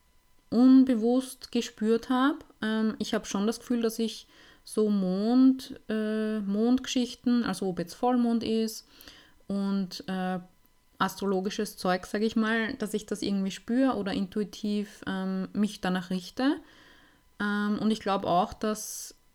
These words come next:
alle Menschen vom Mond zum Beispiel beeinflusst werden, weil,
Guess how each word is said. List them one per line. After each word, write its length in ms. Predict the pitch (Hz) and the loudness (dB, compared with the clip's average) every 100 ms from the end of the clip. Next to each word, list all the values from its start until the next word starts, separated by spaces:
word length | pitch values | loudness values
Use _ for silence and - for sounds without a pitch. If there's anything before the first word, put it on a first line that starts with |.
| _ - | _ 0
alle 300 | 175 190 208 | 2 4 2
Menschen 720 | 185 170 175 - 175 165 165 - | 2 0 0 -4 -4 -4 -6 -12
vom 300 | - 180 180 | -4 0 2
Mond 300 | 175 175 175 | 2 -2 -4
zum 100 | 170 | -4
Beispiel 340 | 165 - 175 | -4 -4 -6
beeinflusst 600 | 170 - 156 175 175 - | -4 -4 -4 -6 -10 -6
werden, 400 | 156 151 160 160 | -4 -2 -2 -2
weil, 440 | 160 165 170 170 | -2 -2 -2 -2